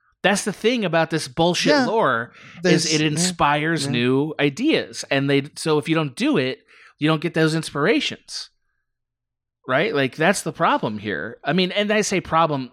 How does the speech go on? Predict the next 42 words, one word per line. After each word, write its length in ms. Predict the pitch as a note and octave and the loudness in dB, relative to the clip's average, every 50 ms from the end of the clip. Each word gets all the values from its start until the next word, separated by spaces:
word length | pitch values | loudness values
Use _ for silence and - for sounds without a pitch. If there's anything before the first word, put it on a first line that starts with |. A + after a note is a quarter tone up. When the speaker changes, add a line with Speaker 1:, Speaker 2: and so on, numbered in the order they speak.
| _ - | _ -2
Speaker 1:
look, 200 | F3 D3+ B2+ - | 0 0 0 -2
it's 140 | A2+ - C3+ | -6 -6 -6
a 40 | |
successful 520 | B2 - B2 - - C#3+ D#3+ D#3 - B2 A2 | -6 -6 -6 -2 0 2 2 2 0 -4 -8
franchise, 540 | - A#2+ B2 C#3+ C#3+ - B2 G#2+ A2 A2+ - | -6 -4 -2 -2 -2 -2 -2 -2 -2 -2 -4
and 180 | - - B2 A#2+ | -4 -2 0 0
I 100 | B2 C#3+ | 2 2
enjoyed 480 | D#3+ D#3 C#3+ C3 A#2+ C#3 B2+ A#2 A2+ G#2 | 2 2 0 0 -2 -2 -2 -2 -4 -4
this 180 | A#2 A2+ - - | -4 -6 -6 -6
one 120 | A#2 G#2+ G#2+ | -8 -8 -8
enough 460 | G#2 G2+ G2+ A2 - - - - _ _ _ _ _ _ _ _ _ _ _ - | -6 -6 -6 -8 -8 -10 -16 -20 _ _ _ _ _ _ _ _ _ _ _ -4
um, 300 | A#2+ A2+ A2 G#2 G#2 G#2 | -2 0 0 0 0 0
I've 180 | G#2+ A#2+ B2 A#2+ | 0 0 -2 -2
seen 320 | - - C3+ B2+ A#2+ A2+ - | -2 -2 -2 -2 -2 -4 -4
two 300 | - - C3 B2 A#2 A2+ | -6 -4 -2 0 -2 -2
twenty 280 | - - B2 A2+ G#2+ | -2 -4 -4 -4 -2
years 200 | G#2+ A2 A2 G#2+ | -2 -2 -2 -2
ago. 180 | A2+ A2+ A#2 A#2+ - | -2 -2 -2 0 0
I 60 | C#3 | 0
don't 100 | C#3 C3+ | 0 0
know. 160 | C3+ C3+ C3+ | 0 -2 -2
Maybe 240 | D3 D3 D3 D#3 E3+ | -2 -2 -2 0 0
they 100 | F3 F3 | 0 0
did 200 | E3+ F#3+ F3+ D3 | 0 0 0 0
get 120 | D3 C3+ A#2+ | 0 0 0
into 200 | A2+ A2 G#2+ G#2 | 0 -2 -2 -4
this 220 | G#2+ G#2 - - | -4 -4 -4 -6
in 80 | G#2+ G2+ | -8 -8
three 260 | - - B2 A2 G#2+ | -8 -8 -6 -6 -4
and 100 | G#2 G#2 | -4 -6
four, 240 | - A2 G#2+ G2+ G2+ | -4 -4 -4 -2 -2
and 60 | G2+ G#2+ | -4 -4
I 60 | G#2 | -4
just 160 | G#2 G#2 - | -6 -8 -14
forgot 400 | - G#2+ A2+ B2 A#2+ A2+ - - - | -12 -6 -4 -2 -2 -2 -4 -8 -10
or 160 | A2+ G#2+ G#2 | -8 -8 -4
didn't 180 | G#2+ A2 G#2 G#2 | -4 -4 -4 -4
hear 200 | G#2+ A2+ A2 G#2 | -2 0 0 0
about 200 | G2 G2 F#2+ F#2+ | -2 -4 -6 -8
it 60 | F2+ | -10
or 100 | F#2+ G2+ | -12 -12
whatever. 340 | G2 F#2+ F#2+ - A1 - | -14 -14 -16 -18 -20 -20